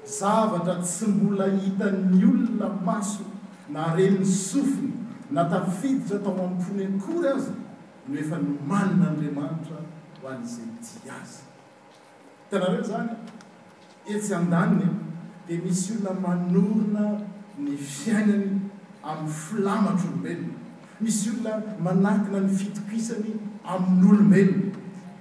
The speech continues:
Dia eo an-tany izany, Paoly apôstôly miteny, "Adinonareo fa misy zava-dehibe ilay izay omen'ny Tompo anareo, zavatra izay tsy mbola hitan'ny maso, na ren'ny sofiny, na tafiditra tao amin'ny fony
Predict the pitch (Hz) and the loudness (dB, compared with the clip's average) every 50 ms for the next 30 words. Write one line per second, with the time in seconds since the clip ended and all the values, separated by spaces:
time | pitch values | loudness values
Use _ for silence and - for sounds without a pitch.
0 | - - - - - - - - 233 240 247 233 - - - - - - - - | -20 -20 -20 -20 -20 -18 -14 -8 -8 -6 -6 -8 -10 -12 -14 -16 -18 -20 -20 -20
1 | - - - - - - - - - 214 214 214 220 233 233 226 196 - 196 185 | -20 -20 -20 -20 -20 -20 -16 -8 -4 -2 0 2 2 4 4 4 4 2 2 2
2 | - 262 269 - 262 240 226 220 214 - 220 - - - - - 254 233 226 202 | 0 0 -2 -2 0 0 2 2 0 0 -2 -4 -6 -6 -8 -8 -6 -4 -4 -4
3 | 190 190 - 185 208 208 202 - - - 156 156 151 151 - - - - 165 165 | -4 -4 -4 -6 -4 -4 -6 -6 -8 -8 -10 -10 -8 -8 -10 -10 -10 -6 -4 -4
4 | 170 165 180 190 - - 233 240 - - 233 - 214 214 208 - - 175 165 160 | -2 -2 -2 -2 -2 -4 -6 -6 -6 -6 -6 -8 -8 -6 -6 -6 -6 -6 -6 -8
5 | - 165 143 139 135 139 143 143 131 135 123 - - 185 202 - - 208 - - | -8 -8 -8 -8 -10 -10 -10 -10 -8 -8 -10 -8 -8 -6 -6 -6 -6 -8 -10 -10
6 | - - - - - - - - - 196 185 190 185 180 185 185 185 185 175 - | -12 -12 -12 -14 -14 -16 -16 -12 -8 -6 -2 0 2 4 6 6 6 6 6 4
7 | 160 151 151 - - - 339 302 247 - 233 220 196 196 190 190 196 - - - | 4 4 2 0 -2 -2 -2 -2 0 0 0 0 0 0 0 0 -2 -2 -4 -8
8 | - - - - - - - 180 180 185 180 175 180 165 175 170 170 165 - - | -12 -14 -16 -18 -14 -10 -6 -2 0 0 0 0 0 -2 -2 -2 -4 -4 -6 -6
9 | - 226 214 - 190 180 180 175 175 175 175 175 - - - 143 143 131 127 123 | -6 -4 -4 -4 -2 -2 -2 0 0 0 0 -2 -2 -2 -4 -4 -4 -4 -4 -4
10 | - - - 196 - - - - - - - - - - - - - 151 156 151 | -6 -6 -6 -6 -6 -6 -8 -10 -10 -14 -16 -20 -20 -20 -20 -18 -14 -8 -6 -4
11 | 160 165 175 180 185 175 175 180 165 151 - - - - - 285 - - - - | -2 0 0 0 2 4 4 4 4 2 2 0 -2 -2 0 0 0 0 0 -2
12 | - - - - - - - 160 165 170 165 175 175 170 180 - 226 220 - - | -4 -4 -6 -6 -10 -12 -8 -6 -4 -4 -2 -2 -2 -2 -2 -4 -2 -4 -4 -4
13 | - 170 156 165 - 180 170 190 - - 147 - - - - 165 143 | -4 -4 -4 -6 -6 -6 -4 -4 -4 -6 -6 -8 -10 -12 -12 -8 -8